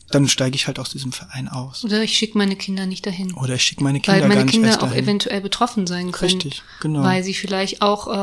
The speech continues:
Speaker 2: ähm, ja, keine Ahnung, wir haben ja von den so, äh, Dimensionen von Rechtsextremismus gesprochen oder von gruppenbezogener
Speaker 1: Genau.
Speaker 2: Menschenfeindlichkeit. Ähm, ich glaube, das ist wichtig, auch immer wieder klar zu machen, dass es
Speaker 1: Total.
Speaker 2: nicht immer nur einen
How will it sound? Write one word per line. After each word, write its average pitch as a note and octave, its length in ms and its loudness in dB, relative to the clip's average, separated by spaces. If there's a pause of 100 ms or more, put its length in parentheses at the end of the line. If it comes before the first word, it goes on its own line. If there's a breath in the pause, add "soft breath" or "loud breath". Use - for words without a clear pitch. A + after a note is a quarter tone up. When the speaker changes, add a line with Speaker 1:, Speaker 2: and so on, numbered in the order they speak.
(180)
Speaker 2:
ähm, G3 160 -4 (240)
ja, G3 220 -6 (160)
keine G#3 240 -8
Ahnung, G#3 220 2
wir F#3+ 80 -4
haben G3 120 0
ja G3+ 60 0
von G3+ 160 0
den G3+ 160 2
so, F#3+ 120 0
äh, G3 380 0 (180)
Dimensionen G3 500 0
von G3+ 120 -2
Rechtsextremismus G3+ 880 -2
gesprochen A3 480 2
oder F#3 140 -2
von G3 160 -4
gruppenbezogener G3 680 -2
Speaker 1:
Genau. F#3+ 40 -2
Speaker 2:
Menschenfeindlichkeit. G3 960 0 (560 loud breath)
Ähm, G3 420 -2 (280 loud breath)
ich - 60 -8
glaube, G#3 180 2
das A3 140 4
ist - 120 -2
wichtig, A3 380 -2
auch G3 100 -4
immer G#3 280 0
wieder G3 160 -2
klar G#3 380 -4
zu - 180 0
machen, F#3+ 420 -2
dass F#3+ 280 0
es - 80 2
Speaker 1:
Total. G#3+ 140 4
Speaker 2:
nicht G#3 200 2
immer G3+ 240 0
nur G3+ 360 0 (560 loud breath)
einen G3+ 500 -2